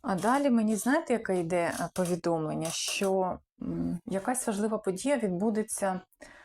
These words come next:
ну, десь, е, у лютому. А, і це буде пов'язане, знаєте, от якесь таке враження, що, а, якщо ви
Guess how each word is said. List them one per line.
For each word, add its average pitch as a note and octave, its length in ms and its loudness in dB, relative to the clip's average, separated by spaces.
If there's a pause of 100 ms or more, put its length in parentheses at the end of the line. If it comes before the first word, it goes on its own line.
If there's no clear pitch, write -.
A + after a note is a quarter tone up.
(240)
ну, F#3+ 200 2
десь, A3 440 0
е, E3+ 440 -4 (500)
у F#3 160 0
лютому. D#3 540 -2 (2500)
А, E3 340 -4 (160)
і G3+ 380 0
це A3+ 360 0
буде G3 320 -2
пов'язане, F#3+ 1120 0 (540)
знаєте, G#3 480 -2
от F3 160 -4
якесь F#3+ 260 -4
таке F#3+ 280 -4
враження, F#3+ 500 -2
що, E3+ 460 -4 (1300)
а, E3 380 -4
якщо F#3+ 600 -2
ви G#3 420 0